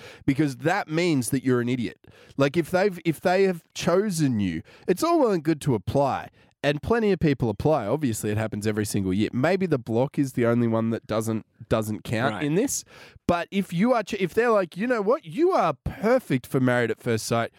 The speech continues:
Speaker 1: You have heaps of personality, and we think we're gonna work really well with you," then you should immediately not go on that show, because it means they have got plans to portray you already.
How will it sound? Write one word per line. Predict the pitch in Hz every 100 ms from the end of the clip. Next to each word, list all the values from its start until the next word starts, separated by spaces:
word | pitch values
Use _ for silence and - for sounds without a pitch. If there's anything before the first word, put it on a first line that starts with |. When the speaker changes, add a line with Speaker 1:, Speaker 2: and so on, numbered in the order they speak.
| - _ -
Speaker 1:
You | 156
have | 214 165
heaps | 156 - 196 202 -
of | 190 151
personality, | - 151 143 139 131 135 120 113
and | 113
we | 113
think | 170 165
we're | 170
gonna | 151 143
work | 131 123 -
really | 117 131 113
well | 110 123
with | 143 135
you," | 185 - - - _
then | 127 135
you | 131 127
should | 160 - 151
immediately | 131 120 127 131 131 117 120
not | 113 110 104 110
go | 110 107
on | 104
that | 101 101
show, | 107 98
because | 98 98 107
it | 110
means | 113 104
they | 110 110
have | 120 113
got | - -
plans | - 117 113 110 104 -
to | 110
portray | 117 - 110 104
you | 101
already. | 95 95 85 87